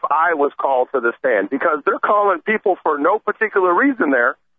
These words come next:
So what if they called me? I watch every single baseball game I possibly can. I'm a historian of the game of baseball. I read everything I possibly can about any player. So, uh, I think I have a pretty good perspective. And if they're calling people that had nothing to do with Roger Clemens, they might as well call me.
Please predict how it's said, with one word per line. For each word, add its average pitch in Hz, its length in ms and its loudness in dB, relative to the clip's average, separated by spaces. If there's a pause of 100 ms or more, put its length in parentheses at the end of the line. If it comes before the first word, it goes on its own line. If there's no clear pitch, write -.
(840)
So 220 80 0
what 240 260 0
if 247 120 -6
they 247 100 0
called 262 300 0
me? 254 180 2
I 185 140 2 (100)
watch 202 260 0
every 185 240 0
single 180 200 2
baseball 175 420 -2
game 175 180 2
I 127 80 0
possibly 147 480 -2
can. 151 320 0
I'm 127 200 0
a 92 100 0
historian 151 640 0
of 139 80 0
the 139 60 2
game 147 200 0
of 131 120 0
baseball. 160 520 0
I 139 120 0
read 139 320 0
everything 143 440 0
I 117 160 2
possibly 143 460 -2
can 139 260 0
about 123 320 -2
any 156 240 0
player. 156 460 0 (500)
So, 262 200 0
uh, 196 100 0
I - 240 0
think 226 160 -4
I 185 60 2
have 185 160 0
a 175 60 -2
pretty 180 240 0
good - 140 -4
perspective. - 540 -4 (300)
And 165 100 0
if 170 120 -2
they're 190 100 0
calling 190 420 0
people 180 300 -4
that 170 100 2
had 151 260 2
nothing 160 380 0
to 156 40 -2
do 160 100 2
with 151 180 2
Roger 151 260 -2
Clemens, 190 360 -2
they 120 60 0
might 139 160 2
as - 80 -4
well 131 120 0
call 139 260 -2
me. 160 280 0